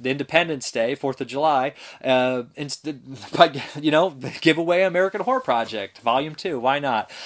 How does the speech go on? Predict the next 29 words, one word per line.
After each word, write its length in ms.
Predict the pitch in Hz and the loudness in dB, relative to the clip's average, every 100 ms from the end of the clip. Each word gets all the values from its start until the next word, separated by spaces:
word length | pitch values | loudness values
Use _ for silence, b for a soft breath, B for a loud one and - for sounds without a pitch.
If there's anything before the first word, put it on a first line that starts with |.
| B | B
Um, 440 | 123 127 123 113 - - | -2 -2 -2 -12 -20 -2
I'm 200 | 135 180 | 2 4
actually 260 | 185 175 165 | 4 2 0
shipping 320 | - 180 165 | 0 -2 -2
this 180 | 156 151 | -4 0
one 160 | 156 147 | 0 2
myself 460 | 139 135 165 165 | 0 2 2 2
this 180 | 185 175 | -2 -4
time, 300 | - 190 190 | -2 -2 -2
so, 380 | - 170 156 139 | -4 -2 0 2
um, 320 | 139 131 120 B B B | 0 0 -6 B B B
foreign, 460 | - 160 175 175 170 | -6 0 2 2 0
uh, 200 | 156 151 | 0 2
for 200 | - 147 | 2 -2
Canada, 380 | - 175 202 208 | 2 4 6 4
I'll, 340 | 202 151 147 | 6 6 6
I'll 140 | 135 139 | 4 2
ship 260 | - 165 | -2 -4
to 80 | 160 | -6
Canada. 480 | 165 147 117 101 95 | -2 -2 -2 -4 -2
I 80 | 117 | 0
don't 160 | 135 143 | 0 0
wanna 200 | 143 135 | -2 -2
be, 160 | 143 | 0
I 180 | 131 143 | 2 4
don't 300 | 143 139 127 | 2 0 0
know 160 | 143 135 | 0 2
how 180 | 135 | 2
the, 380 | 131 127 120 110 | 2 0 -2 -4